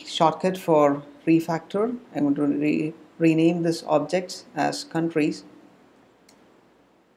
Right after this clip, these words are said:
and press enter. There it is. And we also need a layout inflator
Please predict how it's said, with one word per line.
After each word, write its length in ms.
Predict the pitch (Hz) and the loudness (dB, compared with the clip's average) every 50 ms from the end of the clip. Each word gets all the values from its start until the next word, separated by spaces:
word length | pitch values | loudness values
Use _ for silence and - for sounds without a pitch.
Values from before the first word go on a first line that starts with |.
| _ - | _ -8
and 120 | - 143 | -6 -4
press 200 | - 170 165 - | -2 -2 -2 -2
enter. 380 | 170 156 147 147 151 - 202 214 - - - _ _ _ - | -4 -4 -2 -2 -4 -4 -6 -8 -14 -18 -20 _ _ _ -10
There 180 | 185 151 147 143 | -4 -2 -2 -2
it 140 | 147 151 - | -2 -2 0
is. 280 | 214 240 240 240 - - - - _ _ _ _ _ _ _ _ - | 0 0 -2 -2 -10 -16 -20 -20 _ _ _ _ _ _ _ _ -6
And 340 | - 175 175 180 180 175 165 | -2 -2 0 0 0 0 2
we 80 | 190 202 | 2 4
also 380 | 196 196 202 202 240 240 233 | 4 4 4 4 4 2 2
need 460 | 226 202 190 196 202 202 196 190 - - - _ - - | 2 0 -2 -2 -2 -2 -4 -6 -10 -16 -16 _ -6 2
a 340 | 170 160 160 156 156 156 151 | 4 6 8 8 8 6 6
layout 320 | 151 156 156 165 170 180 | 6 6 6 6 4 4
inflator 640 | 185 180 165 - 185 185 185 185 196 208 226 240 247 | 2 -4 -6 -2 0 0 0 2 2 2 2 2 0